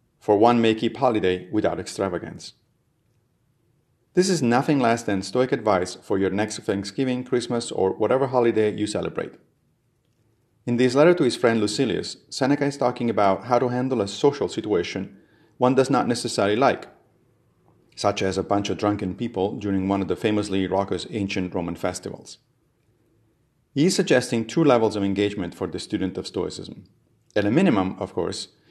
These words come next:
we need to remain sober through an exercise of the cardinal virtue of temperance.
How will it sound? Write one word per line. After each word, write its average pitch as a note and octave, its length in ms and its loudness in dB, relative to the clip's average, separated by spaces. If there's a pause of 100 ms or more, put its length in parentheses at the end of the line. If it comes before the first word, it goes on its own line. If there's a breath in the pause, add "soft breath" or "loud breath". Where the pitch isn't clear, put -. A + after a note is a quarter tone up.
(300 soft breath)
we A#2 120 4
need D#3 100 6
to F3+ 80 0
remain C3+ 300 4
sober G2+ 420 4
through A2 160 0
an G2+ 100 2
exercise G#2+ 560 0
of F#2+ 140 -4
the - 80 -10
cardinal C#3 400 2
virtue G2 320 -4
of - 100 -6
temperance. - 520 -10